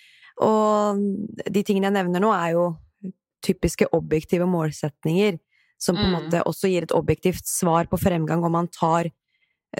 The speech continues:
Speaker 1: tar relevante tester i forkant og tar retester i etterkant og sånn da, for å sjekke fremgangen sånn objektivt sett. Men vi
Speaker 2: Mm.
Speaker 1: må jo ikke glemme at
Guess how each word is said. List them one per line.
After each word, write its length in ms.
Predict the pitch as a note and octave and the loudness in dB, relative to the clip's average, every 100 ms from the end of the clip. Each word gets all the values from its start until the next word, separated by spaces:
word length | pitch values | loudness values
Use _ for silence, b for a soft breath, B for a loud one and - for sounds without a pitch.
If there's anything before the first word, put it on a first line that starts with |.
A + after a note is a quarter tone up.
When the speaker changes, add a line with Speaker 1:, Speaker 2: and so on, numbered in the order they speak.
| - | -2
Speaker 1:
tar 300 | - E3 E3 | 2 2 2
relevante 1200 | E3 E3+ F3 F3 E3 D#3 - - E3 D#3+ D#3+ D#3 - _ _ - | 2 2 2 2 0 -2 -4 0 0 2 0 -4 -8 _ _ 0
tester 380 | D4 - A3 | 0 2 2
i 40 | G#3 | 2
forkant 760 | A3 F#3 - E3+ E3 D#3+ - | 2 0 0 0 0 -2 -2
og 340 | E3 E3 E3 D#3+ _ _ - | -2 0 0 -4 _ _ 0
tar 180 | F#3 F3+ | 2 2
retester 600 | D#3+ D3+ - D#3 - D#3 | 0 -2 -4 -4 0 0
i 120 | D#3+ | 0
etterkant 480 | - - - - - | -2 -4 -2 -4 -4
og 60 | D#3+ | -2
sånn 160 | F3+ | 0
da, 100 | F#3 | 0
for 120 | - - | -2 -4
å 60 | |
sjekke 460 | D#3+ D#3 _ - D3 _ b b b b b | -4 -6 _ -4 -4 _ b b b b b
fremgangen 540 | G#3+ F3+ D#3+ D#3 F3 | 2 2 0 0 0
sånn 160 | F#3 F3 | 0 0
objektivt 380 | D#3 E3+ G#3+ G3+ | 0 0 -2 0
sett. 300 | - - - B B B B | 0 0 -10 B B B B
Men 280 | A3+ A3+ G#3+ | 2 2 2
vi 120 | A3+ | 2
Speaker 2:
Mm. 60 | |
Speaker 1:
må 100 | G#3+ G3 | 2 0
jo 60 | |
ikke 160 | A3 G#3 | 0 0
glemme 360 | A#3 G3+ F3+ | 0 0 0
at 260 | F#3 - - | 0 -2 -6